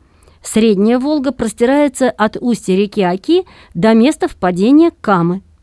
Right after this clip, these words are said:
Нижняя Волга начинается от устья реки Камы и доходит до самого Каспийского моря. Что касается Нижней Волги,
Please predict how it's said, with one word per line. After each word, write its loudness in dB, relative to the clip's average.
Нижняя 2
Волга -2
начинается 0
от -4
устья -2
реки -2
Камы 0
и -4
доходит -2
до 0
самого 0
Каспийского -6
моря. -6
Что -6
касается 0
Нижней 2
Волги, -4